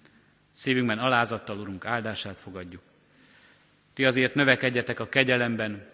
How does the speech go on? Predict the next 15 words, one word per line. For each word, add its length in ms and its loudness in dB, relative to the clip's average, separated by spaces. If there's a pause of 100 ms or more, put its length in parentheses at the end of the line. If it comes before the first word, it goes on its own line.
s 100 -14
a 40 -6
mi 140 2
Urunk 300 2
üdvözítő 640 0
Jézus 400 0
Krisztusunknak 640 -8
ismeretében. 840 -6 (480)
Övé 240 2
a 80 4
dicsőség 560 -4
most 300 -8 (100)
és 220 -12
örökkön 360 -10
örökké. 560 -14